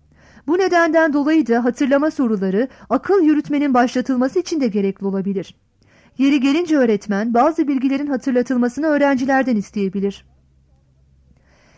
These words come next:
Derslikte bütün bu etkinlikleri sağlamak için nasıl sorular sorulmalıdır önermesinin yanıtı önemlidir. Bilgi düzeyinde kazandırılacak davranışlarla ilgili sorular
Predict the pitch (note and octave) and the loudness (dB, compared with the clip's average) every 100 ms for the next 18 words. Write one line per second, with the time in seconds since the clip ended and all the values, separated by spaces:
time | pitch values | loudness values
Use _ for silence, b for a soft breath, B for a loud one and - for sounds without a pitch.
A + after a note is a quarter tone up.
0 | b C4+ D4+ E4+ G4 G4 G4 F4+ E4 G4 | b 0 2 2 -2 0 0 0 0 -2
1 | F4+ D#4 - D4+ D#4 D#4 D#4+ - C4+ C4+ | 0 -2 -2 -4 -2 -2 -2 0 2 2
2 | C#4+ D#4+ - - B3 B3+ D#4+ E4 - C#4 | 0 -4 -6 -2 2 2 0 -4 -2 0
3 | B3 C#4+ D#4 C#4 B3 A#3+ C4 D4+ C4 G#3+ | 2 0 0 -2 0 0 0 -2 0 0
4 | G#3+ G#3 G#3+ A#3+ A#3+ A3+ G3 G3 F4 C4+ | 0 -2 -2 -2 0 0 0 -2 -2 0
5 | A3 F#3+ F#3 F#3+ - _ _ b b b | 0 0 -2 -6 -10 _ _ b b b
6 | b - C4 E4+ F#4 D4+ D4+ C#4 C#4+ C4+ | b 0 2 2 2 0 0 0 0 0
7 | A#3+ B3+ B3 B3 B3 C#4+ E4 - C4+ C4 | 2 2 2 0 0 0 0 0 0 0
8 | C4 - C#4+ D#4 C#4+ B3 C4+ - G3+ F#3 | -4 -2 0 0 0 -2 -4 -2 -2 -2
9 | F#3+ C#4 | -2 -4